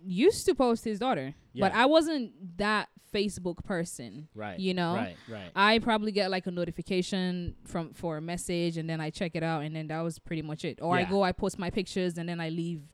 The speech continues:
Speaker 1: you know, the, the, the, the app.
Speaker 2: Mm-hmm.
Speaker 1: Um, but yeah, we ended up talking about it, and, you know, he explained some things to me, and I was like, "Okay, cool." And, you know, ended up seeing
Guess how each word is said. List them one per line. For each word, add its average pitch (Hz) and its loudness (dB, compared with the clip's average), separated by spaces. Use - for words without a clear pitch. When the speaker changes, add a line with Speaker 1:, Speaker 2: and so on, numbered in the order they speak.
Speaker 1:
you 202 0
know, 170 0
the, 160 -2
the, 156 -4
the, 156 -4
the - -4
app. 208 0
Speaker 2:
Mm-hmm. 143 -8
Speaker 1:
Um, 208 2
but 254 2
yeah, 415 8
we 285 2
ended 285 2
up 240 0
talking 226 0
about 196 2
it, 196 0
and, 175 0
you 185 0
know, 175 0
he 170 0
explained 175 -4
some 160 -10
things 202 -6
to 226 -4
me, 202 0
and 180 -2
I 180 0
was 175 -2
like, 165 -2
"Okay, 220 -2
cool." 165 2
And, 175 -4
you 196 -2
know, 156 -2
ended 254 6
up 247 0
seeing 240 4